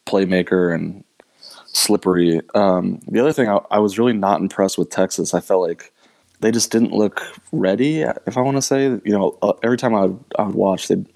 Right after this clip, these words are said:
you know, make a lot of mental mistakes, penalties. Um,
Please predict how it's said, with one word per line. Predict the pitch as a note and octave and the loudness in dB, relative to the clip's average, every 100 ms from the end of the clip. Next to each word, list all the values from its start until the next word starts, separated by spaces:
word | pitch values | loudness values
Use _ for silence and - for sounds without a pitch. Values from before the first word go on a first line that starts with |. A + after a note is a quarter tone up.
| _ - _ _ _ _ _ _ - | _ -20 _ _ _ _ _ _ 0
you | |
know, | G2+ | 2
make | G2 G2 | 2 2
a | |
lot | F#2+ F2+ | 2 0
of | F2+ | -2
mental | F#2 F#2 F#2+ | -2 0 -2
mistakes, | F#2 - F#2+ F#2 - | -2 -2 0 0 -2
penalties. | - G2 F#2+ F#2+ F#2 F#2 F2+ - - | -4 -2 2 2 2 0 -2 -8 -4
Um, | - F2+ F2 E2+ E2+ | -2 0 0 -2 -6